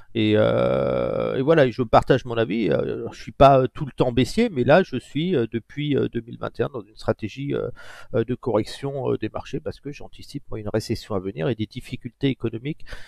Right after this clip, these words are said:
euh, dans les mois à venir. D'ailleurs, je partage avec vous mes performances, hein. Vous avez vu que j'ai pris une perte la dernière fois. J'ai voulu, euh, euh, jouer un gros coup, euh,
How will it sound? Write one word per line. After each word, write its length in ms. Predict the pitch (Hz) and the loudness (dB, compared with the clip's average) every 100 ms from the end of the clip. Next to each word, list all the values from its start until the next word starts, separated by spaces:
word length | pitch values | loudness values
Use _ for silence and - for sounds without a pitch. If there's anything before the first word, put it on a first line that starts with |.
| - - | -10 4
euh, 460 | 117 120 123 131 131 | 6 6 4 2 0
dans 140 | 131 | 0
les 140 | 131 131 | 0 0
mois 240 | 151 156 | 4 4
à 260 | 143 131 120 | 6 6 6
venir. 240 | 127 117 - - _ _ 147 | 6 -2 -2 -14 _ _ _
D'ailleurs, 260 | 113 113 131 | -2 -2 -2
je 80 | - | -4
partage 380 | 104 - 127 113 | -6 0 2 4
avec 200 | 107 110 | 2 2
vous 140 | 143 | -6
mes 100 | 117 | -6
performances, 600 | - 113 - 101 165 - | -4 -2 0 -2 -4 -6
hein. 120 | 120 110 | -10 -6
Vous 100 | 107 | -2
avez 120 | 104 | -2
vu 120 | 123 | -2
que 80 | 127 | -8
j'ai 100 | 117 | -8
pris 200 | - 120 | -6 -10
une 120 | 110 | -10
perte 280 | - 131 - | 0 0 2
la 80 | 104 | 2
dernière 260 | 107 107 | 2 0
fois. 160 | - 127 | 0 -2
J'ai 140 | 113 | -2
voulu, 400 | 98 104 117 117 | -8 -8 -4 0
euh, 100 | 101 101 - - - - | 0 0 -8 -16 -16 -2
euh, 140 | 117 110 | 4 4
jouer 220 | 110 123 | 4 2
un 120 | 123 | 2
gros 200 | 113 117 | 4 2
coup, 360 | - - 147 127 | 2 -2 2 4
euh, 280 | 113 117 | 4 0